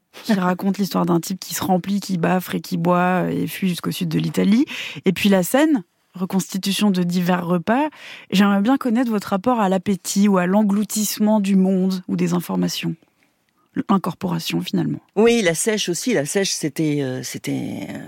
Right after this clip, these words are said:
Speaker 2: s'élaborer autour, euh, bah, là aussi, il y avait une contrainte, c'était la recette de la sèche farcie. Donc, qui n'était pas mangée, on était en train, la narratrice était en train de la cuisiner, donc il y a, il y a, il y a,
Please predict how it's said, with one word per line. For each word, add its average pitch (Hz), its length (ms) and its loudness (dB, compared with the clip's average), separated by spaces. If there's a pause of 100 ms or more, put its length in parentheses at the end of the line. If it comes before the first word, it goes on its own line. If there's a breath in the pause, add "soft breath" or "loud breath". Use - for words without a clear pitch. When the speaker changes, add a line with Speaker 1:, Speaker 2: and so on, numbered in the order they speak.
(480 loud breath)
Speaker 2:
s'élaborer 156 580 2
autour, 165 460 0
euh, 131 60 0
bah, 139 120 4
là 170 80 4
aussi, 185 200 -2
il - 20 -2
y - 20 4
avait 143 100 2
une 151 100 2
contrainte, 196 480 2
c'était 165 240 0
la 147 80 2
recette 175 540 -4 (140)
de 151 80 -2
la 135 80 -2
sèche - 220 -4
farcie. - 380 -4 (580 loud breath)
Donc, 147 220 2 (300)
qui - 120 -2
n'était 147 200 2
pas 160 160 2
mangée, 165 360 2
on 131 80 4
était 127 160 0
en 135 140 0
train, 160 280 -2
la 135 100 2
narratrice 147 460 0
était - 120 -6
en 120 100 -2
train - 160 -6
de 143 80 -2
la - 60 -4
cuisiner, 214 400 2
donc 147 240 -2
il 160 60 2
y - 20 2
a, 143 80 -2
il 87 80 -6
y 143 80 -2
a, 143 40 -4
il 135 200 -4
y 135 80 -2
a, - 60 -10